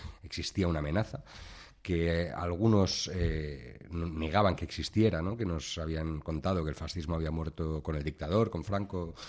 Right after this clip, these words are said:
hacía quince años, y sin embargo, pues, habíamos visto en la televisión, pues, cómo habían asesinado a Lucrecia Pérez, una inmigrante dominicana en Madrid,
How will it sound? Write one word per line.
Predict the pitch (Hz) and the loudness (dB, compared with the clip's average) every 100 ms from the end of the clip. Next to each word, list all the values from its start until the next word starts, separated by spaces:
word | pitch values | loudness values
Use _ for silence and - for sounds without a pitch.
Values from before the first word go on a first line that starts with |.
| - - | -16 -12
hacía | 85 92 82 | -6 -4 -2
quince | 90 87 90 | -2 -2 -2
años, | 80 90 95 - - - - - | -2 -2 -2 -6 -16 -16 -18 -4
y | 101 | 0
sin | 90 | 4
embargo, | 87 87 92 | 6 6 4
pues, | 87 87 | 4 4
habíamos | 85 85 85 80 | 4 4 4 4
visto | 85 - 87 87 85 | 2 2 2 4 2
en | |
la | 80 | 0
televisión, | 80 80 78 87 87 | 0 -2 0 0 0
pues, | 85 80 | 0 -4
cómo | - 78 76 | -2 0 0
habían | 76 | 0
asesinado | 76 78 90 78 78 | -2 -4 -2 0 2
a | |
Lucrecia | 78 78 78 78 | 0 0 -4 -4
Pérez, | 73 101 101 - | 0 2 0 -2
una | 82 | -2
inmigrante | 78 78 76 76 | -2 -2 -4 -4
dominicana | 73 73 73 78 76 | -6 -6 -4 -4 -4
en | |
Madrid, | 69 80 92 | -4 -2 -2